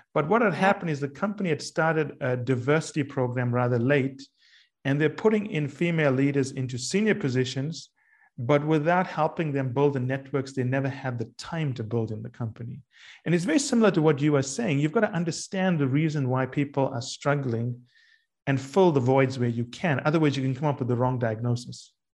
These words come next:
Speaker 2: Yes, that's exactly right. So sometimes we look at a symptom without understanding the root cause, and we think, "Oh, this is the issue." Um, and we can also use it to confirm our biases. So con-, confirmation bias is a really big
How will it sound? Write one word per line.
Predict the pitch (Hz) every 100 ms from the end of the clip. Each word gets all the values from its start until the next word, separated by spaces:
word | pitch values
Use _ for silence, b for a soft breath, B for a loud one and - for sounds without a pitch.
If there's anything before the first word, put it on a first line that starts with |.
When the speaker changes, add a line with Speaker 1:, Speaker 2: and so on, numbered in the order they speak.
| _ _ _ _ _ _ _
Speaker 2:
Yes, | - 202 175 180 -
that's | - 202 214
exactly | 214 175 185 190 - 175
right. | 180 175 -
So | 208
sometimes | 202 233 233 269 240 233
we | 214
look | 202 202
at | 185
a | 175
symptom | - - 196 196 170 170 165
without | 175 - 190 -
understanding | 196 180 - 180 180 180
the | 160
root | 160 170 -
cause, | 165 156 180 220 220 -
and | 190
we | 185
think, | 185 185 180 - _ _ _ _ -
"Oh, | 196
this | 190 190 -
is | 190
the | 190 165
issue." | 170 - - - - _ _ _ _
Um, | 185 180 175 175 175 175
and | 208
we | 220
can | 226 233
also | 220 247 254
use | 311 226 214
it | 196
to | -
confirm | 196 185 170 - 185 180
our | 160
biases. | 156 151 156 156 - 139 -
So | 190
con-, | 190 - 214
confirmation | - 269 269 262 185 180 - 185
bias | 170 165 160 165
is | - 170
a | 170
really | 156 175 175
big | 165 165 160 -